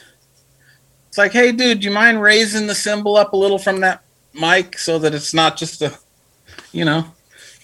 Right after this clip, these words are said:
I mixed Vinnie Colaiuta not too long ago on Bill Champlin's record, and it was a little bit of a challenge. And I know,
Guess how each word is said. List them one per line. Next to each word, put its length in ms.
I 80
mixed 360
Vinnie 240
Colaiuta 580
not 260
too 140
long 240
ago 240
on 160
Bill 200
Champlin's 520
record, 400
and 120
it 40
was 140
a 20
little 300
bit 160
of 100
a 60
challenge. 720
And 120
I 80
know, 520